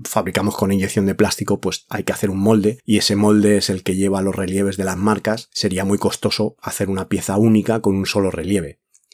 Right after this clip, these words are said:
Y el cliente tendría que encargar un número de piezas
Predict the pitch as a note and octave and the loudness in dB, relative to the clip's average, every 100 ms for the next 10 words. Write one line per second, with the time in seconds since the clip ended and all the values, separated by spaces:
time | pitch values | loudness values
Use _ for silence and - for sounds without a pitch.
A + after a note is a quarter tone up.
0 | - G#2+ G2 - G#2 G#2+ G#2+ A#2 G2+ G2 | -4 -2 -2 -2 2 4 4 2 0 0
1 | G2+ G2+ G#2 G2 G2 G#2 G2+ - - G2+ | 0 0 -2 0 0 0 0 -4 -4 -2
2 | G2 G2 F#2+ F#2 G#2+ - F#2 | 0 2 0 0 -2 -4 -8